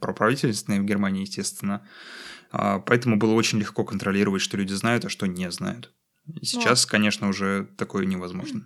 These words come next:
Speaker 2: То есть он-, она причем жила в Польше,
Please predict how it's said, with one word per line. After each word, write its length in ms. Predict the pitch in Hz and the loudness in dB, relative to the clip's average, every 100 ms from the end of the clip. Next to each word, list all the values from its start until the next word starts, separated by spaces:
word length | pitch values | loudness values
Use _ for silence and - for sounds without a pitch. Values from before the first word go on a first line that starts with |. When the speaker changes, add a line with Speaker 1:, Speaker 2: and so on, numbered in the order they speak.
| - _ - | -14 _ -12
Speaker 2:
То 80 | - | -4
есть 220 | 208 - - | -4 -4 -4
он-, 240 | 202 - | -4 -4
она 260 | - 202 202 | -4 -2 -2
причем 460 | 202 - 226 214 | -6 -12 -8 -4
жила 260 | 202 208 208 | -4 -2 -4
в 100 | 208 _ | -6 _
Польше, 680 | 196 220 320 - 220 202 | -4 -4 -6 -8 -6 -6